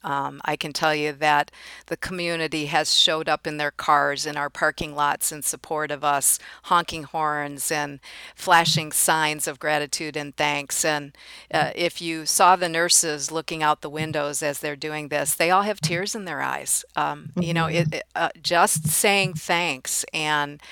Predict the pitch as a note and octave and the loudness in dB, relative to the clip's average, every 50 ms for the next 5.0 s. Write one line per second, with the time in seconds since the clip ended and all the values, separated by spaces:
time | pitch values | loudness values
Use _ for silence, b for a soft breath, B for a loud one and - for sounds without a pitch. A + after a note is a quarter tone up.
0 | B B B B B B D#3 D#3+ E3 E3 D#3+ D#3+ D#3 D3+ D3 D3 - D3+ D3+ D#3+ | B B B B B B -4 -2 0 0 0 0 0 -2 -4 -6 -8 -10 -4 -2
1 | E3 E3+ F3 F3+ F3+ - - - F#3+ E3+ D#3+ D#3 D#3 D3+ D3+ D3+ - F3 D#3 D3 | 0 2 2 2 2 0 0 0 0 -2 0 2 4 4 4 4 0 -6 -6 -6
2 | D3+ D3+ D3 C#3+ C#3+ - - - G3+ F#3 F3 - - E3+ D#3 D#3 D3+ D3+ D3 D3+ | -6 -8 -8 -8 -10 -10 -10 -8 -6 -2 -2 0 0 0 0 -2 -2 -4 -6 -6
3 | C#3+ - D3+ D3+ D3 D3 D3 D3 C#3+ C3+ D3+ D#3 D3+ D3 D3 C#3+ C#3+ C#3+ C#3 - | -10 -12 -12 -12 -10 -10 -10 -10 -10 -8 -8 -8 -6 -6 -6 -6 -6 -8 -12 -18
4 | B B B B B B B B B B - D#3 D3+ D3+ D3+ D3 C#3+ C#3+ D3 D3 | B B B B B B B B B B -2 0 0 2 2 0 -2 -6 -14 -16